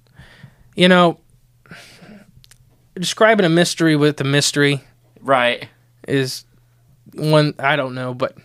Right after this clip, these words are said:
Speaker 2: Doesn't really solve anything.
Speaker 1: Yeah, but I'm kinda split. I can see it being a Sasquatch, but some of the descriptions, like you were saying, just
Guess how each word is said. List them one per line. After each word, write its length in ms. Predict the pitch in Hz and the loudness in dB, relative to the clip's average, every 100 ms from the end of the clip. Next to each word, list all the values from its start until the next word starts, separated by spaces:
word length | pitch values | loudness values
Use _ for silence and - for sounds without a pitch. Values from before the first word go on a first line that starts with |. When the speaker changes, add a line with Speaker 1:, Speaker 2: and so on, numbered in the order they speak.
| _ _ _ _ _ _ _ _ _ _ _ _ _ _ _ _ - | _ _ _ _ _ _ _ _ _ _ _ _ _ _ _ _ -8
Speaker 2:
Doesn't 160 | 156 | -4
really 140 | 147 117 | -2 -4
solve 460 | - 139 143 139 120 | 0 4 6 4 0
anything. 240 | 107 180 | -4 2
Speaker 1:
Yeah, 260 | 165 127 117 - | 2 2 -2 -6
but 300 | 190 190 175 _ _ _ _ | 0 0 0 _ _ _ _
I'm 200 | 269 302 | 0 0
kinda 160 | 269 247 | -2 -4
split. 260 | - - 170 | -2 2 2
I 100 | 208 | 2
can 160 | 226 | 0
see 180 | - 175 | 2 2
it 80 | 156 | 2
being 140 | 156 | 0
a 40 | 143 | 0
Sasquatch, 640 | 143 135 - 143 135 - | 2 2 2 0 0 -2
but 120 | 156 | -2
some 160 | - 233 | 0 4
of 60 | 202 | 4
the 60 | |
descriptions, 380 | 151 - 147 - | 2 0 -4 -2
like 140 | 139 | -4
you 60 | 131 | -4
were 80 | 127 | -6
saying, 300 | 139 135 123 | -4 -4 -6
just 200 | 123 | -8